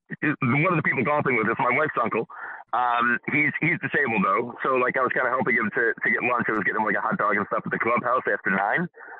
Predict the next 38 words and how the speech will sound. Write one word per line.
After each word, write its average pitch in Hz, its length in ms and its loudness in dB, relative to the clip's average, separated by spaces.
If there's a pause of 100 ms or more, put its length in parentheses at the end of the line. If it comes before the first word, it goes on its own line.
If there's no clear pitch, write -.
(220)
And, 139 480 2
uh, 123 480 2
after 127 160 -2
the 107 120 0
first 127 200 0
nine, 156 300 0 (340)
and 156 160 0
the, 139 80 0 (240)
the 135 160 -2
field 220 160 0
marshal 156 320 2
came 127 240 0
in, 139 400 2 (400)
and 147 120 0
I, 139 80 0 (120)
and 139 160 2
I 139 240 0
couldn't 175 400 0
tell 151 400 2 (160)
that - 80 2 (100)
he 214 220 2
thought 151 240 0
that 135 80 2
I 127 80 2
was 117 160 2
extremely 117 480 0
high 147 240 0
at - 80 -4
that 95 240 0
point, 95 300 0
so 123 100 0
I 123 40 0
was - 80 -4
trying 123 200 0
to - 80 -20
play 110 160 2
it 98 80 2
off. 104 200 0